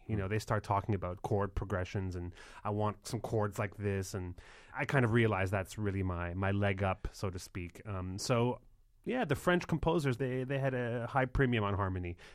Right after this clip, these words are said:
Speaker 1: I think that's why I'm attracted to them. Everything from eighteen fifty till about nineteen twenty. It's a thin slice, but it's a very important slice.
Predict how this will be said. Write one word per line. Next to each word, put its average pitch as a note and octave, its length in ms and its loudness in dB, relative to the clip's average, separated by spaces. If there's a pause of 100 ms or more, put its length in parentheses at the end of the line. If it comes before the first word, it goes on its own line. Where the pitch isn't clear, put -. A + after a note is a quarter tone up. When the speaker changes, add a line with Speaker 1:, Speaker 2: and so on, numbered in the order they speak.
Speaker 1:
I G2 60 -6
think G#2 120 0
that's G#2+ 140 -2
why G2+ 80 2
I'm F#2+ 80 0
attracted F#2 420 -2
to - 80 -10
them. F#2+ 200 -4
Everything B2 280 4
from A#2 180 0
eighteen B2 380 2
fifty A#2+ 540 0 (320)
till A#2+ 120 2
about G#2+ 160 4
nineteen A2 400 4
twenty. A#2 300 2
It's A2+ 100 -2
a G#2+ 40 -2
thin C3+ 260 4
slice, B2 580 0 (420)
but G#2 360 2
it's A2 140 0
a G#2 120 4
very G#2+ 180 2
important G#2 360 0
slice. E2 320 -10